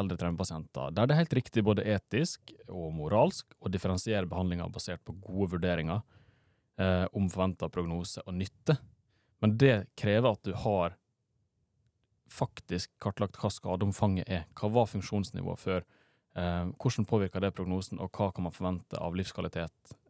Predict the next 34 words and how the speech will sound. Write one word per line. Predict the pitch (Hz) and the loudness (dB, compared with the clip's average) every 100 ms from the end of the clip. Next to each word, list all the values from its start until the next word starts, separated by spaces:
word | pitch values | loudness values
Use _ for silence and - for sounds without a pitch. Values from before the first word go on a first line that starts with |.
| - | -14
ved | 98 98 | -6 -2
eventuell | 92 - 92 87 | -2 -2 -6 -6
overlevelse. | 90 98 101 85 - 92 - - _ _ _ | -2 2 2 2 -2 -8 -10 -18 _ _ _
Men | 110 | 6
det | 151 | 6
er | 143 | 6
det | |
også | 147 - 104 | 2 -2 -6
fagfolk | - 104 107 131 - | 2 2 4 2 0
som | - | -2
må | 95 | 2
gjøre | 101 - | 2 4
på | 95 | -2
et | - | -2
godt | 123 120 - | 0 0 -2
beslutningsgrunnlag. | - - - 92 - 95 - - _ _ _ _ | -4 -4 -4 -6 -4 -4 -6 -8 _ _ _ _
Så | - 127 | 0 4
jeg | 143 | 6
vil | 160 165 | 8 6
egentlig | 170 156 | 6 4
nesten | 151 127 | 4 2
snu | - 151 123 104 | 0 0 2 0
spørsmålet | - 117 - 92 87 87 | 0 0 2 0 0 -2
ditt | - | -4
litt. | 95 - - - _ _ _ _ _ _ 120 | -4 -6 -12 -20 _ _ _ _ _ _ 0
Du | 117 | 0
spør, | - 120 107 | 4 2 4
synes, | 117 - | 0 2
er | 110 107 | 2 4
det | |
litt | 107 110 | 2 6
rart | 107 95 | 6 6
å, | 90 | 0
å, | 82 | 2